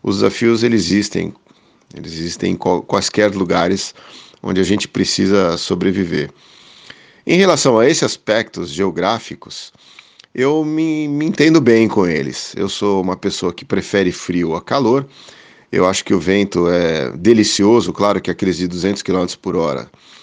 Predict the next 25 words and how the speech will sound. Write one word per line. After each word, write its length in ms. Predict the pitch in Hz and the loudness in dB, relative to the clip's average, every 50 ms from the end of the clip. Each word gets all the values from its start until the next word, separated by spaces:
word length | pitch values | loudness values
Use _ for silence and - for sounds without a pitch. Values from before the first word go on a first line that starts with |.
| - - _ _ - _ _ - | -20 -20 _ _ -20 _ _ -8
onde 320 | - 90 90 85 87 87 | -4 -4 -2 0 0 0
o, 360 | 87 82 82 78 69 69 76 | 2 2 0 -2 -4 -4 -4
a 60 | 78 | -4
barraca 440 | 82 87 85 73 90 95 95 - 87 | 0 0 0 2 2 0 0 -2 -4
fica 280 | 80 - 98 92 - 85 | -4 -4 -2 -2 -2 0
muito 240 | 87 101 98 - 90 | 0 0 0 0 0
vulnerável, 680 | 87 98 98 92 90 87 90 90 90 87 87 82 78 - - - | 0 2 2 2 2 2 2 2 0 0 -2 -4 -4 -6 -4 0
me 140 | 104 107 | 4 4
incomoda 580 | 123 135 135 - 127 104 95 92 90 87 95 117 | 4 4 4 4 2 4 4 4 4 2 2 0
um 60 | 127 | 0
pouco. 460 | 131 - 110 113 131 135 135 - 196 - _ _ _ _ _ _ _ _ _ _ _ _ _ _ - - - - - - _ _ - | 0 2 2 4 2 2 0 -6 -12 -12 _ _ _ _ _ _ _ _ _ _ _ _ _ _ -20 -20 -20 -20 -20 -20 _ _ -4
A 120 | - 113 | -2 -2
secura 460 | 110 - 123 107 - - 113 107 104 | 0 2 0 2 2 4 6 6 6
do 160 | 95 98 92 | 6 6 6
ar 120 | 87 82 80 | 4 4 2
faz 260 | - - 104 101 95 | 0 2 2 2 2
mal 220 | 95 98 101 101 | 4 4 2 2
pra 180 | 95 - 90 85 | 2 0 -2 -2
pele, 500 | - - 107 101 117 123 117 120 120 - - - - - - - - - - _ - | -2 0 2 2 4 4 2 2 0 -2 -4 -16 -20 -20 -20 -20 -20 -20 -20 _ -4
precisa 340 | - 104 - - 104 107 101 | -4 -2 -2 -2 -2 -2 0
passar 320 | - 101 92 - - 95 | 0 0 -2 0 0 -2
um 80 | 90 87 | -2 -2
creme 340 | - - 98 95 92 92 | -2 0 2 2 2 2
hidratante, 720 | 90 85 85 85 85 - - 107 113 120 117 101 - 95 | 0 0 -2 -2 -2 -2 0 2 4 2 2 0 -2 -2
mas 560 | 87 85 85 82 85 - - - - - - | -2 -2 -2 -4 -4 -6 -8 -10 -12 -14 -18